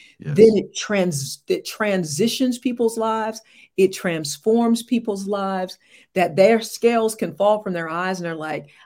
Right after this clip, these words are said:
Speaker 2: "I wanna know about that Jesus that you're talking about."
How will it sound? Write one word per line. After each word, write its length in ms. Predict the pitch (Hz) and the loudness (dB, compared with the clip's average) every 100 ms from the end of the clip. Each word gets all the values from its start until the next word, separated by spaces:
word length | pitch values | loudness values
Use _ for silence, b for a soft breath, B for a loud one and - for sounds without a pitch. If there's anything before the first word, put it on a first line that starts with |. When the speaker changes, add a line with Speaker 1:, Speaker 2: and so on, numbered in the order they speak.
| - | -12
Speaker 2:
"I 120 | 185 | -4
wanna 240 | 202 196 170 | 0 0 0
know 200 | 165 160 | -2 -2
about 280 | 151 151 147 | -4 -8 -10
that 160 | 143 | -10
Jesus 540 | 135 151 143 143 135 - | -10 -12 -12 -12 -14 -16
that 200 | 143 143 | -16 -16
you're 140 | 143 | -16
talking 380 | 143 143 143 | -16 -20 -20
about." 60 | 233 | -20